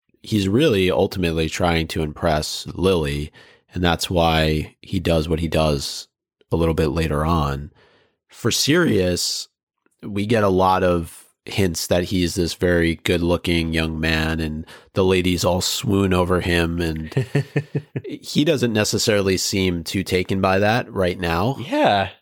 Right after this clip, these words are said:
Speaker 1: He's, he's more kind of just loving the, the camaraderie with James.
Speaker 2: Yeah. He's, he's in it for, for James. He doesn't care that there's these girls looking, I think,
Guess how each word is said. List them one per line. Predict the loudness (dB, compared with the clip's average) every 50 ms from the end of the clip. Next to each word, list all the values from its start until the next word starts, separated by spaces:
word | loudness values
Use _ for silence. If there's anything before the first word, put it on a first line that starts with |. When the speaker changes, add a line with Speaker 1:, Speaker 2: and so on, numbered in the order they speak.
| _ _ _ _ -14
Speaker 1:
He's, | -12 -6 -4 -2 -2 -4 -6 _ _ -20
he's | -12 -4 -4 -2 -2 -2
more | 0 2 2 4 4 4 2 2 0
kind | -4 -4 -2 0 0
of | 0 0 0
just | 0 0 0 0 -2 -6 -10 -12 _ _ _ _ _ _ _ _ _ _ _ _ _ _ _ _ _ _ _ _ -8
loving | -2 0 0 2 2 2 2 2 0 2
the, | 2 2 2 2 2 0 -2 -4 -4 -6
the | -6 -8 -6
camaraderie | -4 -4 -2 0 2 2 2 2 2 2 2 2 2
with | 2 0 0
James. | -2 -2 -2 -2 -2 -2 -4 -6 -8 -8 -4 -2
Speaker 2:
Yeah. | 0 0 0 -4 -8 _ _ _ _
He's, | -2 0 0 0 0
he's | 0 0 0 2 2
in | 2 2
it | 2 0 -2
for, | -2 -2 2 2 4 4 2 0 -2 -4 -12 -20 -20 _ _ -4
for | -4 -2
James. | 0 0 0 0 0 -2 -2 -2
He | -2 0
doesn't | 0 0 -2 -4 -4
care | -2 0 0 2 2
that | 0 0 0
there's | 0 0 0 0
these | -2 -4 -4
girls | -2 -2 0 0 0 0 -2
looking, | -4 -4 -2 -2 -4 -2 -2 -4
I | -4
think, | -4 -6 -8 -8 -10